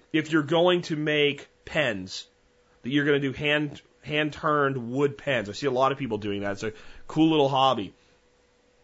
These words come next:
And people say, "Well, I wanna do enough of that to make a living." Do you even know how many you need to make and sell to make a living? And do you know how to change that number?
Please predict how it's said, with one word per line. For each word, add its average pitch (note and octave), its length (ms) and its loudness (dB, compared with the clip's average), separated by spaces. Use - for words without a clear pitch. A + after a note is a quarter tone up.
And B2+ 100 0
people C#3+ 220 4
say, C#3+ 160 4
"Well, C3 120 4
I C#3 60 6
wanna D3 240 4
do A#2+ 300 2
enough C3+ 260 2
of C3 60 2
that A2 240 2
to A#2 80 -6
make A2+ 180 -4
a F#2+ 60 -6
living." D3+ 340 2
Do C#3 100 2
you C3+ 200 2
even D3 340 0
know C#3 400 0
how C#3 260 2
many C3+ 560 0
you A#2 260 -6
need D3 160 0
to C3+ 100 2
make A#2+ 540 -2
and D#3 220 0
sell C3 580 2
to B2+ 100 -8
make B2 200 0
a A2+ 40 -6
living? B2+ 380 -2
And C#3 100 0
do D#3+ 60 2
you E3 60 4
know E3+ 100 4
how E3 100 4
to C#3 80 4
change G3 520 2
that F2+ 280 -4
number? F#2+ 400 -14